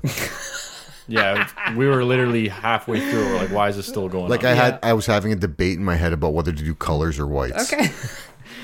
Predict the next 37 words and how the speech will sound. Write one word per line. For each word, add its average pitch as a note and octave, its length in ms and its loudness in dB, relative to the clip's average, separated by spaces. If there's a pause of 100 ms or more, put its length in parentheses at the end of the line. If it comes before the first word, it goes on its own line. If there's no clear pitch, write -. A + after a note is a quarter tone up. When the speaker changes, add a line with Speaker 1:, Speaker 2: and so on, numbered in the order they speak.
(240)
Speaker 3:
Uh, D3+ 300 4
Destiny F#3+ 500 0
two G#3+ 400 0 (1120)
looked F#3+ 240 2
nice, G3+ 600 0
Speaker 1:
Yeah. - 60 -8
Speaker 3:
but F3 300 4
I F3+ 160 2
didn't F3+ 420 -2
care F3 180 2
for D3+ 60 -6
the D3 80 -2
first D3+ 220 0
Destiny, F3 440 2
and D3 140 2
I C#3 80 4
watched D3+ 260 2
some C#3 140 2
gameplay. D3 420 2
I'm C#3+ 80 2
like, C3 200 2
"This C3+ 180 0
just - 240 -2
looks A#2+ 260 -2
like B2 140 0
Destiny, C#3 460 -2
just - 260 -4
a - 60 -4
little C#3 160 0
Speaker 1:
Yeah. C#3 60 -2
Speaker 3:
cleaner." C#3+ 420 0
Speaker 1:
I C#3 160 -4
just B2+ 120 -8
need, B2+ 60 0
Speaker 3:
Um, B2 380 2
Speaker 1:
I, B2+ 40 0
Speaker 3:
I C#3 140 2